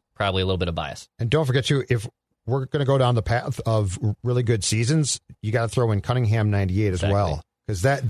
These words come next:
Speaker 2: that was borderline M-, M V P as well. I think he won the Maxwell Award, actually, too. So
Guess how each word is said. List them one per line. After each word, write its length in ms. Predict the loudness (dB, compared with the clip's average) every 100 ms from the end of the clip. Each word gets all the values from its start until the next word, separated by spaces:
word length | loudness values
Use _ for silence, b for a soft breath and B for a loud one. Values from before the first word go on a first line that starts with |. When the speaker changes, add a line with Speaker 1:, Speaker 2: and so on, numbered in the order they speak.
| -6 _
Speaker 2:
that 180 | -2 2
was 180 | 2 0
borderline 720 | -2 2 2 4 2 2 2
M-, 240 | 2 0 -2 -4
M 180 | -2 0
V 120 | 0
P 120 | 0
as 100 | 2
well. 120 | 2
I 60 | 2
think 120 | 2
he 80 | 2
won 120 | 2 2
the 40 |
Maxwell 460 | 4 2 0 -2 0
Award, 220 | -2 -2
actually, 260 | -2 -4
too. 220 | -2 -2 0
So 260 | 0 0